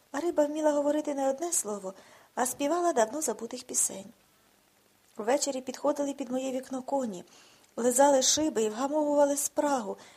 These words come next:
і в їхніх очах горіли прапервісні багаття. А один із межаних почав підходити до вікна навіть удень. І одного вечора я винесла йому води,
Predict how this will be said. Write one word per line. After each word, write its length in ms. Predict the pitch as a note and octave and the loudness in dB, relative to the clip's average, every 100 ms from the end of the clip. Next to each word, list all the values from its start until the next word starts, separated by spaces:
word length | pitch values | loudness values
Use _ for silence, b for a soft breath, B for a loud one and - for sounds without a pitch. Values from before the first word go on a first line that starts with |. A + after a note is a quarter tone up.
| B B | B B
і 80 | A#3+ | -10
в 40 | A#3+ | -8
їхніх 340 | C4+ C4 B3+ | -8 -6 -4
очах 300 | B3+ D4 C#4 | 0 2 2
горіли 440 | B3+ C4+ C#4 C4+ C4+ B B B B _ | -2 -2 0 -2 -4 B B B B _
прапервісні 840 | C#4 D#4 D#4+ D4 C#4 C#4 - C4 | 2 2 2 0 0 0 0 0
багаття. 680 | B3 B3+ A3 G3+ - - A3 G#3+ _ _ _ _ _ _ _ _ _ _ - | -2 -4 -4 -10 -10 -10 -10 -12 _ _ _ _ _ _ _ _ _ _ -6
А 140 | - A3+ | 0 2
один 340 | A#3 D4 C#4 | 2 0 -2
із 160 | - A#3 | -4 -2
межаних 480 | A#3 A3+ A#3+ D#4+ - B B B B | 0 0 -2 -4 -8 B B B B
почав 300 | - D4 F4 | -2 0 0
підходити 480 | E4+ - D#4 D4 D4 | -2 -2 -2 0 -4
до 120 | C#4 | -2
вікна 280 | C#4+ D4 E4+ | -4 -2 -4
навіть 300 | D#4 D4+ D#4 | -2 -6 -6
удень. 340 | C#4+ G3+ F#3 - _ _ _ _ _ | -8 -8 -12 -20 _ _ _ _ _
І 120 | A3+ | -8
одного 260 | A3 B3 B3 | -4 -2 0
вечора 360 | D4+ D#4 B3 | 0 0 0
я 120 | A#3 B3 | 2 2
винесла 340 | D4+ D#4 D4 | 2 0 0
йому 220 | C4 B3+ | 0 -2
води, 380 | C#4 C#4+ A3 G#3+ | -2 -2 -4 -8